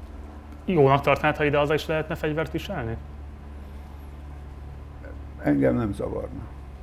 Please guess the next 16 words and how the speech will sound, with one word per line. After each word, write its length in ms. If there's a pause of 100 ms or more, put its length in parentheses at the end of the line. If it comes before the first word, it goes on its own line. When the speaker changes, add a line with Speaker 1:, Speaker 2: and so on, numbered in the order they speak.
(140)
Speaker 1:
De 80
támogatnád 640
is 120
mondjuk 220
egy 60
ilyen 160
kezdeményezésnek 640
a 40
létrejöttét? 720 (1300)
Speaker 2:
Hát, 160
ha 80
most 240
engem 280
megkérdezel, 960 (420)
hogy, 320
ö, 260